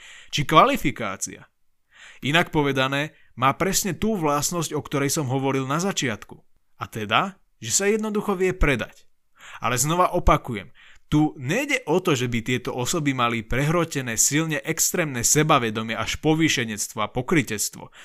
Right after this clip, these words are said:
To už samozrejme ani nie je sebavedomie. Nie, tu ide o niečo iné. Tu ide o to, že táto osoba vie, kto v skutočnosti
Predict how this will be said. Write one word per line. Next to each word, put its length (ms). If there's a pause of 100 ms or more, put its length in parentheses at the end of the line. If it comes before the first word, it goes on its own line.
(140)
To 240
už 80
samozrejme 480
ani 160
nie 160
je 160
sebavedomie. 560 (640)
Nie, 480
tu 160
ide 160
o 80
niečo 400
iné. 400 (720)
Tu 160
ide 80
o 160
to, 160
že 80
táto 400
osoba 400
vie, 320
kto 320
v 160
skutočnosti 760